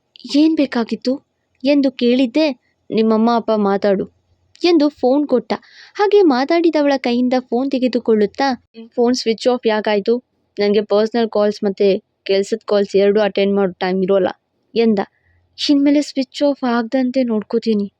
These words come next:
ಎಂದಳು. "ನಿನ್ ಹೆಸ್ರು?" ಎಂದಿದ್ದ. ಅವನಿಗೆ ಇವಳ ಹೆಸ್ರು ಸಹ ಗೊತ್ತಿಲ್ಲ ಕಣ್ರಿ, ಸುಮ್ನೆ ತಾಳಿ ಕಟ್ಟಿದಾನೆ ಪಾಪ.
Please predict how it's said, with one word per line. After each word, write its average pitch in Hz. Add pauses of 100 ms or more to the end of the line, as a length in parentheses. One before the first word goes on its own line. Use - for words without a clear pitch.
(160)
ಎಂದಳು. 214 (560)
"ನಿನ್ 220
ಹೆಸ್ರು?" 226 (420)
ಎಂದಿದ್ದ. 240 (480)
ಅವನಿಗೆ 392
ಇವಳ 339
ಹೆಸ್ರು 302
ಸಹ 277
ಗೊತ್ತಿಲ್ಲ 277
ಕಣ್ರಿ, 208 (300)
ಸುಮ್ನೆ 392
ತಾಳಿ 254
ಕಟ್ಟಿದಾನೆ 220 (360)
ಪಾಪ. 233